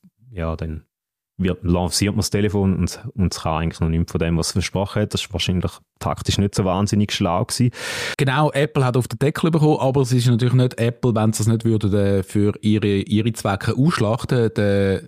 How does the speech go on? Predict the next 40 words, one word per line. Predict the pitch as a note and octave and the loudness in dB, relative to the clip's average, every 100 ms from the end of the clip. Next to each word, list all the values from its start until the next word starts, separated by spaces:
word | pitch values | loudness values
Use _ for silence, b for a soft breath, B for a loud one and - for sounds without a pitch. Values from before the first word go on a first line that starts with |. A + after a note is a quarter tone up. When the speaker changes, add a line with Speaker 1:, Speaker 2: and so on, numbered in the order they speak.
| - | -4
Speaker 2:
Apple-Chef | A2+ - A#2 G#2 - | -4 -2 0 -2 -2
Tim | G#2+ | -2
Cook, | G2+ B2 - - | 0 0 -2 -2
der | F#2+ | -2
hat | F#2+ | 0
letztens | G#2 - G#2+ F#2+ F2+ | 0 0 0 0 0
ein | A2+ | 0
Interview | B2+ C#3 | 2 2
gegeben | B2 A#2+ C3 B B B B | 2 0 -2 B B B B
in | - A#2+ | 0 2
U-S-Medien | A#2+ - A#2+ A2+ A#2+ | 2 2 2 2 2
und | B2+ A2 | 2 2
hat | A2 - | 2 2
dann | |
natürlich | A2 G2+ G#2+ G#2 | 2 2 -2 -2
gesagt, | - A2 A2 - | -2 -2 -2 2
nein, | G#2+ A2 | 2 2
nein, | G#2 A#2 B2 G#2+ | 2 2 2 0
sie | G2 A#2+ | 0 0
wollen | G#2+ G#2+ | 2 2
natürlich | G#2 G#2 | 2 0
nicht | G#2 - | -2 -2
die | - F#2 | -2 0
Ersten | C#3+ - | 0 0
sein | D3+ C#3+ C#3+ - | 0 4 4 2
mit | A#2 B2 | 0 0
A | A2+ A2+ G2 A2 | 0 0 0 -2
I, | A#2 | -2
aber | F#2+ | -4
sie | - G2 | -2 0
wollen | F#2 F2+ | 0 -2
die | F#2 | -6
Besten | - E2 F#2+ - G#2 | -2 -2 -2 -2 -4
sein. | - B1 B1+ - b b b b b - | -4 -6 -6 -12 b b b b b -6
Was | F2+ | 2
sagst | G2+ F#2 E2 | 2 4 2
Speaker 1:
Mhm. | |
Speaker 2:
du | A#2+ | 2
da | A2 | 2
dazu? | A2 A2 | 0 -2